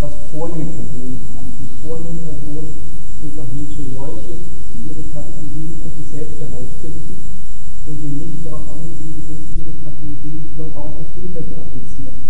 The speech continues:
Und wenn man, das ist endlich beschlossen, meine Ausführungen, einmal überlegt, dass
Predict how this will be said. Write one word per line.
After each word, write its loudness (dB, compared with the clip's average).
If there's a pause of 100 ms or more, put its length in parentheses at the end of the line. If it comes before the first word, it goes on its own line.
(1200)
Und 0
wenn 0
man, 0 (380)
das 0
ist 0
endlich 0
beschlossen, 0
meine 0 (340)
Ausführungen, 0 (380)
einmal 0
überlegt, 0
dass 0